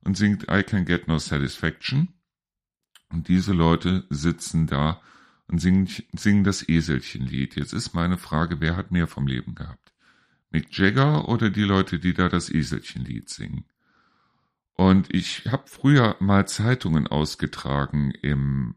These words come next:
äh, in Neuss. Da war ich so vierzehn, fünfzehn, sechzehn. Und da hab ich mir ein bisschen Taschengeld mit dazu verdient.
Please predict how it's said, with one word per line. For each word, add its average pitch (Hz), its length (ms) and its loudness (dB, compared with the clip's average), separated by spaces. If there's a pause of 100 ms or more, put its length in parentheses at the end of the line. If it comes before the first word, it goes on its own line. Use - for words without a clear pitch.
(120)
äh, 67 540 -4
in 69 160 -2
Neuss. 73 640 -2 (420)
Da - 100 -20
war 76 80 0
ich 71 100 -2
so - 120 -4
vierzehn, 71 640 0
fünfzehn, 71 600 -2
sechzehn. 71 720 -4 (520)
Und 80 360 2
da 80 80 4
hab 80 100 2
ich - 120 -2
mir 80 60 4
ein 73 80 2
bisschen 71 280 -4
Taschengeld 87 500 2
mit 71 140 -2
dazu - 260 -6
verdient. 87 540 0